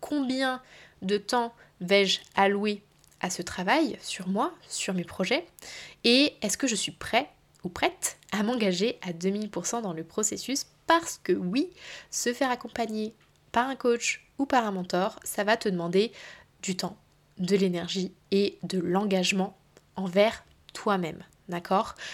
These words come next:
Parce que tu peux avoir le meilleur coach ou la meilleure mentor en face de toi. Si toi, tu n'es pas prêt à te dire, «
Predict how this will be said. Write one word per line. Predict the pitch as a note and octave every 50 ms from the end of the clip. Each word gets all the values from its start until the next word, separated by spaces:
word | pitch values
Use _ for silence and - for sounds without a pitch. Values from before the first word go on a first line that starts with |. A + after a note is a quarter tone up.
| - -
Parce | - F#3 F#3 -
que | - A3+
tu | A3 - - G3
peux | - G#3 G#3
avoir | G3 G3 A3+ A#3 A#3 - -
le | F#3+ F#3 F3+ F3+
meilleur | F#3 F#3 G3+ A3+ A#3 A3+ A3+ A3+ A3+ A3+ A3 - - _
coach | - A#3 A3+ A#3 A3+ - - -
ou | G3 F#3
la | E3+ E3
meilleure | E3+ F3+ G3 A#3+ B3 A#3+ A#3 A#3 A3+ A3+ G#3+ G3
mentor | - F#3+ G3 G#3+ A3 G#3+ - - G#3+ G#3+ G#3+ -
en | - -
face | F#3 - A3 A3 G3+ F#3
de | G#3
toi. | G3 - - - G3 G3+ B3+ - - - - - - - -
Si | - - - B3+ -
toi, | - - C#4 C4 C4 C4
tu | - - - -
n'es | G3 G3+ G3+
pas | - G#3+ G3+
prêt | - _ - - - A#3+ A#3 - -
à | F#3+ F#3
te | - G3
dire, « | F#3+ F#3 F#3+ G#3 F#3+